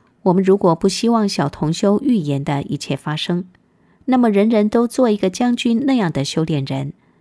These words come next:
肯定就能改写历史。当然，真正的历史掌握在师父的手里，但如果明天真的结束了，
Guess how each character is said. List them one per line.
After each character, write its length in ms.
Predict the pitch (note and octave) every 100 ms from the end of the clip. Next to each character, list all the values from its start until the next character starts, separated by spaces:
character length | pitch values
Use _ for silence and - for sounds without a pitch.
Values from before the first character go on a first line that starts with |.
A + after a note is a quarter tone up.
| _
肯 240 | - F3 D#3
定 200 | C4 A3
就 180 | - E3+
能 140 | D3
改 200 | C#3+ C#3
写 180 | - C#3+
历 180 | E3 C#3+
史。 300 | - - G#3+ _ _ _ _ _ _
当 220 | - G3
然， 280 | F#3 D3+ D#3+ - _ _
真 220 | - B3
正 120 | C4 A#3+
的 120 | A3+
历 180 | C#4 A#3+
史 300 | - D3 C#3
掌 300 | - C3+ E3
握 160 | G#3
在 200 | - C#3
师 240 | C3+ - F#3+
父 160 | -
的 120 | F3
手 240 | C#3 C#3 C#3+
里， 240 | D#3 F#3 _ _ _ _ -
但 180 | C4 A#3+
如 100 | C4
果 140 | A3+
明 220 | F#3 F3+
天 280 | F#3 A#3+ A#3+
真 180 | B3+ D4
的 100 | C4
结 200 | - C#3+
束 260 | C#3+ A#3+ F#3
了， 200 | C#3+